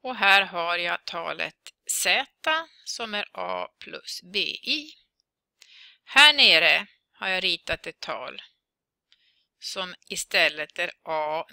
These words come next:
minus B i samma realdel men motsatt imaginär del, det vill säga den är negativ här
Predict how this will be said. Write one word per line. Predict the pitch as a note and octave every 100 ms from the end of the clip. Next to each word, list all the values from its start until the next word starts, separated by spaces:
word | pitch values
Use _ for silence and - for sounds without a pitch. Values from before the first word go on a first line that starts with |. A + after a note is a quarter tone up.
| F3+ F3
minus | F#3+ B3 A#3 G#3+ -
B | F3+ E3 D3
i | - D#2 -
samma | - B3 B3 B3 B3
realdel | B3 A#3 A3+ A3 G#3+ A3 -
men | F#3 E3+ F3 E3+ D#3+ D#3+
motsatt | F#3+ F#3+ G3 D#3 D#3+ - - - A#3+ D#3 - _ - -
imaginär | - F3+ D#3+ - - D#3+ - -
del, | - G#2 -
det | D3+
vill | C#3+
säga | - D#3 D3
den | - E3
är | D#3+
negativ | D#3+ F#3 F#3 - E3+ - -
här | -